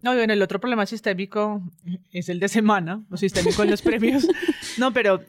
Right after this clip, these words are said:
Speaker 1: que encontrábamos sí como diferente uno de nosotros, ¿no?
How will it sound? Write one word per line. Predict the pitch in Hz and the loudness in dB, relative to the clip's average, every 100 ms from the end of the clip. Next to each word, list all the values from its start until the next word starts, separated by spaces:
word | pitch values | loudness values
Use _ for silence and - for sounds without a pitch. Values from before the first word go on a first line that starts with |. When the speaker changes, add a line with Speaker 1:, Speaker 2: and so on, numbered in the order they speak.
| - | -4
Speaker 1:
que | 233 | 0
encontrábamos | 220 214 208 208 262 | 0 0 0 0 -2
sí | - 247 220 220 208 - _ - | 0 -2 0 -2 -4 -10 _ -2
como | 247 240 233 202 185 175 160 143 - | 0 4 4 4 4 2 -2 -6 -6
diferente | 202 202 196 202 202 240 240 | -4 0 0 0 0 0 0
uno | 208 226 214 | 0 0 0
de | 220 | 0
nosotros, | 214 208 220 214 202 202 202 - _ _ | -2 -2 -4 -4 -4 -4 -6 -16 _ _
¿no? | 202 220 - | -12 -10 -12